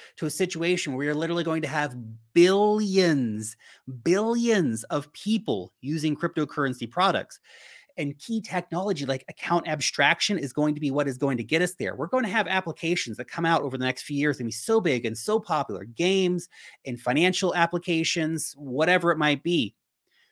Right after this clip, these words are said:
that people are going to use on a day-to-day basis. And they're not even gonna know they're using crypto, just like you don't know you're using T C I P,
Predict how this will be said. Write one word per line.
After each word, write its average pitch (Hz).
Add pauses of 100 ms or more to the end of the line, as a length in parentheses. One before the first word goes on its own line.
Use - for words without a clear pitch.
(1000)
that 151 (160)
people 208
are 170
going 160
to -
use 139
on 139
a 123
day-to-day 139
basis. - (1120)
And 131
they're 120
not 139
even 156
gonna 135
know 120
they're 113
using 113
crypto, 110
just 139
like 190
you 185
don't 165
know 156
you're 143
using 127
T 143
C 139
I 123
P, 120